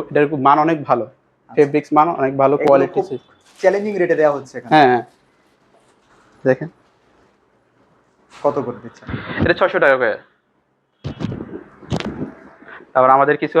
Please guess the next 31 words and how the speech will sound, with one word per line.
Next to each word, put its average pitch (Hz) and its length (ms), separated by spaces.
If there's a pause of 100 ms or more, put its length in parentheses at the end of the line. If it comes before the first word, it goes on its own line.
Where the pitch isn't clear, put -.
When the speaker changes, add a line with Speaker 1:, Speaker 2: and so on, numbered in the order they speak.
Speaker 1:
আছে, 156 180 (420)
কাতুয়া 175 420
আছে, - 200
এটা 143 120 (180)
আমাদের 139 200 (180)
শোরুমের 135 360
নতুন 139 260
কালেকশন। 123 360 (540)
এটা 131 160 (480)
অ্যাভেলেবল 156 560
না, 135 60 (760)
এটা 131 140 (220)
খুবই 170 260
সুন্দর 156 280 (800)
এবং 135 180 (220)
আরামদায়ক। 131 400 (220)
হ্যাঁ, 165 140 (800)
যারা 131 200
আমার 147 140
কাছে 156 180
নিতে 147 140
চাচ্ছে, 160 180
নিতে 143 120
চাচ্ছে, 156 180
নতুন 147 200
কালেকশন, 156 360 (420)
খুবই 185 240
সুন্দর। 123 220 (160)
ফেব্রিকের 143 380 (100)
মান, 135 180 (140)
ফেব্রিকের 135 360